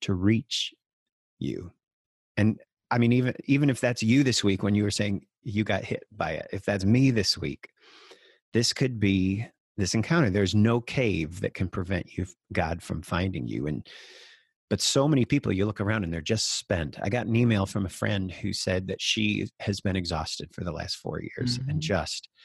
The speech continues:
Speaker 1: completely wiped out by some of the directions that she thinks that she sees going on. And so I think in this message for me, and when it comes to calm, for us to beware of big sensationalism is a step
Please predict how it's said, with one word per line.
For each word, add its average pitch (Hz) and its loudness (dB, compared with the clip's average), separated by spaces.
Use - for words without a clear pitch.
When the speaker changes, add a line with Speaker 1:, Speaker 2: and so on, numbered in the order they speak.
Speaker 1:
completely 98 2
wiped 87 0
out 82 0
by 80 -4
some - 0
of 92 0
the 92 0
directions 85 -2
that - -4
she - -4
thinks - -8
that 101 -2
she 95 -2
sees 90 0
going 82 2
on. 78 -2
And 113 4
so 104 2
I 117 0
think 147 0
in 127 4
this 127 4
message 120 2
for 110 0
me, 107 2
and 101 -4
when 107 0
it - -4
comes 113 -6
to 107 -8
calm, 101 -2
for - 0
us 117 2
to - -4
beware 104 4
of 85 -2
big 107 2
sensationalism 113 2
is 104 0
a 107 2
step - -2